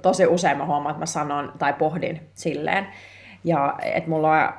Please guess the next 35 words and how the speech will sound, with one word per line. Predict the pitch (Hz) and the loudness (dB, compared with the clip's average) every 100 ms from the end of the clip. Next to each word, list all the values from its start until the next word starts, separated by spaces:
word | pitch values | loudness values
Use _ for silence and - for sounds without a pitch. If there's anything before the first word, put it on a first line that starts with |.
| - - | -10 -4
aika | - 156 | -4 -2
korkeat | 160 175 170 160 151 | 2 4 4 0 -2
kriteerit | - 160 160 143 143 - | -6 -6 0 0 0 -4
sen, | 147 98 | -8 -6
just | 143 - | -8 -8
sen | - 123 | -8 -8
suhteen, | - - - 85 | -6 -8 -8 -8
että | - - | -8 -10
se | |
pitää | - - - | -12 -10 -10
mennä | - - | -10 -12
niinku | - - - - - | -12 -10 -12 -14 -4
pidemmä-, | 170 185 196 190 | 0 0 0 -4
jotenkin | 156 165 - | -4 -6 -8
pidemmälle | 202 220 208 196 | -4 -4 -2 -4
seuraavalle | 180 180 175 160 165 | -2 0 2 0 0
tasolle. | - 170 170 175 170 - - | -4 -4 -2 -2 -4 -14 -12
Mut | - 175 | -6 0
se | 214 | 2
on | |
myös | 214 220 | 2 2
aika | 233 233 | 4 6
haastavaa, | 247 247 202 - 143 147 | 10 10 10 6 4 4
koska | 143 165 - | 4 0 0
sitten | 170 160 - 156 151 - - _ | -2 -4 0 -2 -2 -8 -20 _
mikä | 180 196 202 208 | -6 -4 0 0
on | 175 | 2
niin | 175 | 2
sanotusti | 170 165 170 185 | 0 -4 -6 -6
perusläppää, | - 247 269 233 233 208 - - 196 175 151 - - | 0 6 10 10 10 2 0 -2 2 2 0 -8 -6
riippuu | 208 180 - 220 220 226 - - - - | -4 -4 -4 -4 -4 -6 -16 -20 -6 0
aina | 220 226 233 | 2 2 0
ihmisestä | 233 269 180 170 160 | 2 2 4 0 -4
tosi | 156 165 | -4 -4
paljon, | 170 156 151 156 | 0 2 2 -2